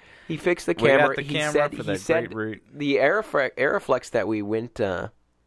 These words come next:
Speaker 1: that we, that we gave him is number eighty-five made. So it's a very old camera, man.
Speaker 2: I know. It's
Speaker 1: The
Speaker 2: a
Speaker 1: Arriflex
Speaker 2: real
Speaker 1: M
Speaker 2: gem of a
Speaker 1: is
Speaker 2: camera.
Speaker 1: the eighty-fifth camera that Arriflex has made in that model. That's pretty amazing. You, considering you usually get, like,
Speaker 2: He
Speaker 1: you
Speaker 2: has
Speaker 1: know,
Speaker 2: all that
Speaker 1: twenty thousand.
Speaker 2: serial number. That was great
Speaker 1: And, uh,
Speaker 2: information.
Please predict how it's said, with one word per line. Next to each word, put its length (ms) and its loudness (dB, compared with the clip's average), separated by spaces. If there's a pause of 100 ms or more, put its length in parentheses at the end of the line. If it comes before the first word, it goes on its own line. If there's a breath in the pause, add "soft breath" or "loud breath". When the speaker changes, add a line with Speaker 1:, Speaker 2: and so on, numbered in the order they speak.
(240)
Speaker 1:
that 140 4
we, 120 4 (200)
that 180 4
we 100 -4
gave 260 -2
him 140 -4
is 140 -6
number 340 -2
eighty-five 920 -2
made. 460 -2
So 220 0
it's 120 -4
a 40 -6
very 360 -2
old 320 -2
camera, 360 0
man. 320 -4
Speaker 2:
I 60 0
know. 280 0
It's 140 -2
Speaker 1:
The 60 6
Speaker 2:
a 120 4
Speaker 1:
Arriflex 80 0
Speaker 2:
real 220 4
Speaker 1:
M 80 0
Speaker 2:
gem 240 0
of 80 -2
a 40 4
Speaker 1:
is 100 0
Speaker 2:
camera. 300 -4
Speaker 1:
the 200 0
eighty-fifth 1000 -2 (400)
camera 420 0 (200)
that 80 -4
Arriflex 440 -4
has 180 -12
made 220 -2
in 80 -4
that 180 -4
model. 380 -6 (160)
That's 180 0
pretty 200 0
amazing. 320 2
You, 80 -2
considering 460 0
you 60 -4
usually 260 -4
get, 120 0
like, 140 0
Speaker 2:
He 60 2
Speaker 1:
you 60 6
Speaker 2:
has 80 0
Speaker 1:
know, 80 4
Speaker 2:
all 60 4
that 60 6
Speaker 1:
twenty 100 2
thousand. 100 -4
Speaker 2:
serial 160 2
number. 240 -4
That 120 2
was 140 0
great 200 4
Speaker 1:
And, 140 6
uh, 40 -4
Speaker 2:
information. 440 -4